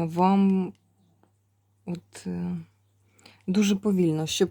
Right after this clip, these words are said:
е, м, не, не швидко, щоб ви навіть і покинули вже і думати, що це коли-небудь може закінчитись оцей стан.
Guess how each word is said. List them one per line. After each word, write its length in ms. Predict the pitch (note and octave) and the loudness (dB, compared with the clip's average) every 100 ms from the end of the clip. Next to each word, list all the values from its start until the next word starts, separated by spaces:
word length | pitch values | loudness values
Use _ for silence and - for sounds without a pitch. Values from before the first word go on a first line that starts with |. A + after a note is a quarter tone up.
| - | -2
е, 400 | F3+ F3 F3 E3 G#3+ - _ _ _ _ _ _ _ _ _ _ _ _ _ _ _ _ _ _ _ _ F3 | -2 0 -2 -4 -10 -16 _ _ _ _ _ _ _ _ _ _ _ _ _ _ _ _ _ _ _ _ -10
м, 420 | E3 E3+ E3 E3 - | -8 -6 -6 -6 -2
не, 260 | F3+ G3 | 4 4
не 300 | F#3+ F#3+ G3+ | 4 4 4
швидко, 640 | G3 - F#3 F#3 E3+ - E3 | 2 -2 -2 -2 -4 -8 -10
щоб 240 | - F3 | -6 -6
ви 180 | F3+ G#3 | 0 2
навіть 480 | G3+ G#3 G3+ - F3+ | 2 2 -2 -4 -12
і 60 | |
покинули 640 | - F#3 - G#3 G3+ F3+ F3+ | -12 -12 -4 0 2 0 -2
вже 500 | E3+ F3 F#3 F3+ - | -4 -4 -2 -2 -4
і 80 | F3 | -10
думати, 600 | D#3+ G3 A#3 G3+ G3 E3 | -6 -2 0 0 -2 -8
що 220 | - F3 | -8 -10
це 200 | - F#3+ | -8 -8
коли-небудь 840 | F#3+ F3+ F3 F3 E3+ F#3 F3 F3 - | -6 -4 -2 0 0 0 -2 -8 -6
може 320 | E3+ E3+ E3+ | -4 -4 -6
закінчитись 1000 | E3 E3 F3 E3 - F3 E3+ E3 - - | -6 -10 -10 -10 -8 -8 -8 -12 -14 -14
оцей 340 | E3 - E3+ | -12 -8 -6
стан. 440 | E3 - - E3 | -6 -12 -10 -10